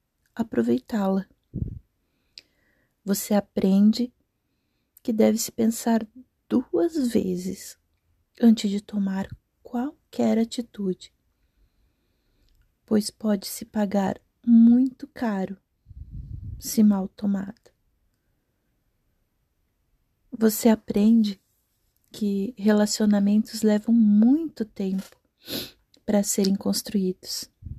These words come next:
É muito pouco para serem destruídos. Você aprende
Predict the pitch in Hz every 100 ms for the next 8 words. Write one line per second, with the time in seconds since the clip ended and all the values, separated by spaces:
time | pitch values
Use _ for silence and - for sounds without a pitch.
0 | - _ - - - - - - - _
1 | _ _ _ _ _ _ _ _ 214 214
2 | 208 202 208 233 233 - - _ - 190
3 | 190 _ _ _ _ _ _ _ _ -
4 | 208 - - 202 202 190 202 220 - 226
5 | 208 170 - - - - _ - - -
6 | - - _ - - - - - - -
7 | - _ _ _ _ _ _ _ _ _
8 | _ _ _ _ 214 202 - 202 - 196
9 | 202 214 -